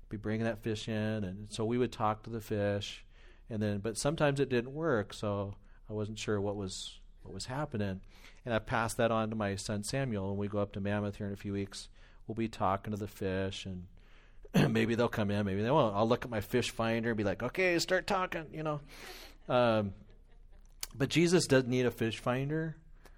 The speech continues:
He, he didn't even need to say it out loud.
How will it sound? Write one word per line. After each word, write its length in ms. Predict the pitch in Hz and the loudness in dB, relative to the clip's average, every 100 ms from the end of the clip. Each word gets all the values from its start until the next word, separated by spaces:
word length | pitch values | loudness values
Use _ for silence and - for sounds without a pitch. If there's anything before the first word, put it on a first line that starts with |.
| - - - - | -20 -20 -20 -4
He, 220 | 123 127 | 0 0
he 160 | 123 | 0
didn't 160 | 131 143 | 0 2
even 140 | 135 | 2
need 140 | 135 117 | 2 2
to 60 | |
say 180 | 107 127 | 2 4
it 80 | 117 | 4
out 200 | 110 95 | 4 2
loud. 520 | 117 135 143 143 139 | 0 2 4 4 2